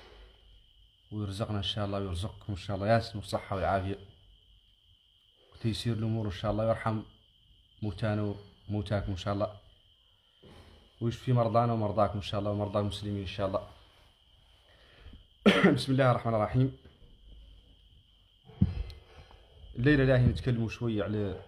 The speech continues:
بعض الأمور اللي مهمة عندنا كاملين، ومهم عند المواطنين كاملين. ولا الاختيار مدة تعرف على نحن، والله إلا نحترموا الناس كاملة، ولا نقدروا الناس كاملة،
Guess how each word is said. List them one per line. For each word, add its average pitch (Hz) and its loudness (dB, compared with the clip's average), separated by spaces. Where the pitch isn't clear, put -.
بعض 104 0
الأمور 107 0
اللي 98 -4
مهمة 101 0
عندنا 92 -4
كاملين، 101 0
ومهم 104 0
عند 98 -2
المواطنين 110 2
كاملين. 104 2
ولا 117 6
الاختيار 113 -2
مدة 117 0
تعرف 104 0
على 95 -4
نحن، 117 0
والله 117 6
إلا 110 -2
نحترموا 104 -4
الناس 98 -4
كاملة، 104 -2
ولا 104 -4
نقدروا 101 0
الناس 95 -4
كاملة، 117 4